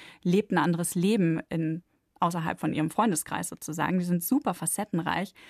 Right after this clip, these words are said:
Rasak zum Beispiel, ja, die super Vernünftige, die eine Ausbildung zur Zahnarzthelferin macht, gerade ihren Führerschein bestanden hat.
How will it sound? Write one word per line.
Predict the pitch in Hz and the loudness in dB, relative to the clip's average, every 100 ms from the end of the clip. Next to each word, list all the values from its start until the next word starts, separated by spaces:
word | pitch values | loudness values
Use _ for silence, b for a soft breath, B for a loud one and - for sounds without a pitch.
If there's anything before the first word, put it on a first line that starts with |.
| B B B - | B B B -2
Rasak | 175 214 220 | 2 2 0
zum | 202 | 2
Beispiel, | 170 170 - 160 | 2 0 0 0
ja, | 160 | 2
die | 175 170 170 | 2 2 2
super | 170 202 185 | 0 0 -2
Vernünftige, | 190 180 208 233 - 170 151 147 | 2 2 4 2 -2 -4 -2 0
die | 156 | 0
eine | 160 - | 2 2
Ausbildung | 175 - 170 156 156 | 0 -2 0 0 0
zur | 147 | -2
Zahnarzthelferin | 143 - 202 208 151 - 156 156 - 156 151 | -4 -2 0 0 -2 -4 -2 -2 -4 -2 2
macht, | 143 147 180 - B B B B B B 175 | 2 2 0 -8 B B B B B B -4
gerade | 180 170 220 | 0 2 0
ihren | - 180 180 | 0 0 0
Führerschein | - 180 170 - 170 165 | 0 0 0 0 0 0
bestanden | 170 - 175 175 170 170 | 0 0 2 2 2 2
hat. | 170 170 | 2 2